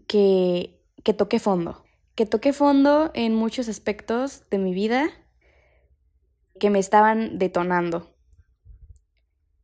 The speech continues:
Entonces, yo tuve una conducta de perdición impresionante. Puede que les haya sucedido o puede que no,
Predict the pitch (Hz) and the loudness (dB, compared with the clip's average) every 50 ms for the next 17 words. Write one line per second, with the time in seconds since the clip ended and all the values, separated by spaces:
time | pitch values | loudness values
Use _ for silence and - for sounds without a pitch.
0 | _ _ _ _ _ _ _ _ _ _ _ _ _ _ - 254 254 247 285 302 | _ _ _ _ _ _ _ _ _ _ _ _ _ _ -2 0 0 2 4 4
1 | 311 311 302 311 311 330 359 - - - _ _ _ _ _ _ _ _ _ _ | 4 4 2 2 0 0 -2 -4 -8 -16 _ _ _ _ _ _ _ _ _ _
2 | _ _ _ _ _ _ _ _ _ _ _ _ _ _ _ - 226 262 302 311 | _ _ _ _ _ _ _ _ _ _ _ _ _ _ _ -2 2 2 2 4
3 | - 339 320 311 339 339 330 320 330 330 320 - 269 240 233 208 233 233 - - | 4 2 2 4 4 4 4 4 4 4 2 2 0 2 2 0 0 -2 -4 -6
4 | - 226 - - 480 - _ _ _ _ _ _ _ _ 208 220 214 214 226 220 | -6 -4 -4 -6 -8 -12 _ _ _ _ _ _ _ _ -2 -2 0 2 0 2
5 | 214 214 208 202 - 226 226 226 233 254 285 311 - - 233 220 214 214 208 196 | 2 0 0 -2 -2 -2 -2 0 0 -2 -2 -4 -6 -4 -4 -2 -2 -2 -2 -4
6 | 185 196 190 185 185 180 175 175 - - _ _ _ - - _ _ _ _ _ | -4 -4 -4 -4 -4 -4 -6 -8 -12 -16 _ _ _ -20 -20 _ _ _ _ _
7 | _ _ _ _ _ _ _ _ _ _ _ _ _ _ _ _ _ _ _ _ | _ _ _ _ _ _ _ _ _ _ _ _ _ _ _ _ _ _ _ _
8 | _ - 262 269 285 285 277 254 220 208 208 220 214 220 233 220 214 190 - 190 | _ 4 4 4 4 2 2 0 0 0 2 0 0 0 0 -2 -2 -2 -2 0
9 | 185 190 190 190 196 214 - - - 196 185 - 202 202 202 202 - 196 185 185 | 2 2 4 4 4 2 0 -4 -8 -8 -2 2 2 2 2 2 -2 -4 -2 -2
10 | 185 214 285 - _ _ | -2 -4 -4 -8 _ _